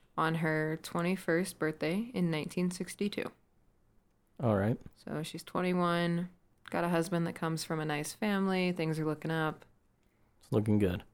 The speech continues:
Speaker 1: Yep. Throughout the years, Catherine and Donald would go on to have six more children, so seven in total.
Speaker 2: Holy shit.
Speaker 1: It's a lot.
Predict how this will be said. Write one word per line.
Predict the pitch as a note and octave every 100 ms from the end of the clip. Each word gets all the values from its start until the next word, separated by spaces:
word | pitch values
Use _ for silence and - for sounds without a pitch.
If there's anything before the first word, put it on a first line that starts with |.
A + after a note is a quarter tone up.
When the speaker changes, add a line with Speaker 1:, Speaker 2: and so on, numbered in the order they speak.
| _ _ _ -
Speaker 1:
Yep. | A#3+ C#4+ - _ - - _ _ _ _ _
Throughout | G3+ G#3 A3+
the |
years, | C4 F#3 F#3 G#3
Catherine | - F3 E3+ F#3+ G3
and | F#3 E3+
Donald | D#3 E3 F#3 F#3+
would | E3+
go | E3+ D#3
on | D#3+ E3
to |
have | E3 - E3+ -
six | - F3+ F#3
more | E3+
children, | E3+ E3 E3 F3+ G#3+ A3+
so | -
seven | G3+ - E3+ E3+
in | G#3+
total. | - D#3 E3 A3+ - - -
Speaker 2:
Holy | C3 B2 F#2
shit. | - C3+ - - _ _ -
Speaker 1:
It's | D#3+ -
a |
lot. | E3+ E3+ D#3+